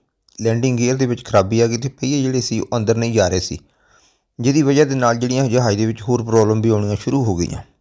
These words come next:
ਹੁਣ ਇੱਥੇ ਇੱਕ ਵੱਡੀ ਸਮੱਸਿਆ ਇਹ ਵੀ ਸੀ ਕਿ ਜਹਾਜ਼ ਦੇ ਵਿੱਚ ਇੱਕ ਸੌ ਇਕਤਾਲੀ ਯਾਤਰੀ ਵੀ ਸਵਾਰ ਸਨ ਤੇ ਐਮਰਜੈਂਸੀ ਲੈਂਡਿੰਗ ਵੀ ਜਿਹੜੀ ਇਸ ਦੀ ਕਰਾਉਣੀ ਜ਼ਰੂਰੀ ਸੀ। ਉਸ ਤੋਂ ਬਾਅਦ ਜਿਹੜਾ ਫਿਰ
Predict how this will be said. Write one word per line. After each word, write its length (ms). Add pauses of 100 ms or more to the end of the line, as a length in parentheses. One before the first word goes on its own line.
(560)
ਹੁਣ 120
ਇੱਥੇ 260
ਇੱਕ 100
ਵੱਡੀ 260
ਸਮੱਸਿਆ 420
ਇਹ 120
ਵੀ 80
ਸੀ 220
ਕਿ 140
ਜਹਾਜ਼ 520
ਦੇ 160
ਵਿੱਚ 260
ਇੱਕ 160
ਸੌ 160
ਇਕਤਾਲੀ 400
ਯਾਤਰੀ 300
ਵੀ 120
ਸਵਾਰ 300
ਸਨ 280 (520)
ਤੇ 100
ਐਮਰਜੈਂਸੀ 520
ਲੈਂਡਿੰਗ 380
ਵੀ 100
ਜਿਹੜੀ 240
ਇਸ 100
ਦੀ 120
ਕਰਾਉਣੀ 320
ਜ਼ਰੂਰੀ 320
ਸੀ। 200 (720)
ਉਸ 140
ਤੋਂ 140
ਬਾਅਦ 100
ਜਿਹੜਾ 220
ਫਿਰ 140